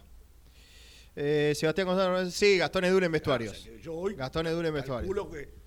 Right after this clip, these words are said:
Speaker 1: Hoy vuelve él. Hoy vuelve él.
Speaker 2: lo-,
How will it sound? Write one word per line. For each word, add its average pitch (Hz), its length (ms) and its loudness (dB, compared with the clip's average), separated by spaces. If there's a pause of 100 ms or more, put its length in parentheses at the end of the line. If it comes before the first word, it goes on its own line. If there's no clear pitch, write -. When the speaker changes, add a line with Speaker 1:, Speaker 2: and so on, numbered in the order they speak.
(300)
Speaker 1:
Hoy 156 120 0
vuelve 160 380 6
él. 120 240 -4 (1000)
Hoy 131 120 -6
vuelve 131 340 -4
él. 104 140 -10 (1300)
Speaker 2:
lo-, 98 100 -20